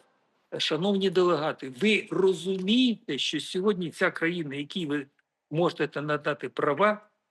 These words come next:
участі з прапором, що під цим прапором...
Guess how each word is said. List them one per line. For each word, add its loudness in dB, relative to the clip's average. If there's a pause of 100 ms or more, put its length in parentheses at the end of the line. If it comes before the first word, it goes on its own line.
(140)
участі -6 (120)
з -16
прапором, 2 (600)
що -4
під -10
цим 0
прапором... -2